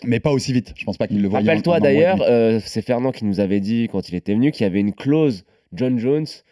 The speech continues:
Speaker 2: dans le contrat entre Cyril et Francis, c'est ça ? Que le vainqueur
Speaker 1: Ouais.
Speaker 2: de Cyril Francis allait prendre Jones. Donc il le savait.
Speaker 1: Mmh, bien sûr, bien sûr.
Speaker 2: Fernand
Speaker 1: Mais je
Speaker 2: est pas bête, en sachant que les relations entre l'U F C et Francis étaient très fraîches,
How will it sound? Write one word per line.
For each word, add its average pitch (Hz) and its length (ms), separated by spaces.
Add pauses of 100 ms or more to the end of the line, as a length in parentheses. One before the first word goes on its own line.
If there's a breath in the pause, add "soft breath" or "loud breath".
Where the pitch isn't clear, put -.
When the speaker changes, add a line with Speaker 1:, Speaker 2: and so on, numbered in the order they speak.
(200)
Speaker 2:
dans 107 140
le 110 80
contrat 127 560 (160)
entre - 260
Cyril 131 360
et 127 40
Francis, 107 460
c'est 92 80
ça ? 131 240 (440)
Que 107 60
le 101 220
vainqueur 120 380
Speaker 1:
Ouais. 123 40
Speaker 2:
de 110 60
Cyril 110 260
Francis 104 380
allait 117 100
prendre 123 260
Jones. 101 200 (320 loud breath)
Donc - 180
il 151 80
le 156 120
savait. 160 380
Speaker 1:
Mmh, 175 200
bien 143 120
sûr, 135 200
bien 113 100
sûr. - 220
Speaker 2:
Fernand 156 400
Speaker 1:
Mais 170 60
je 156 80
Speaker 2:
est 135 40
pas 131 160
bête, 180 360
en 127 100
sachant 151 360
que 143 120
les 120 100
relations 123 500
entre 113 240
l'U 117 220
F - 40
C 117 160
et 113 40
Francis 110 460
étaient 90 180
très - 160
fraîches, 156 320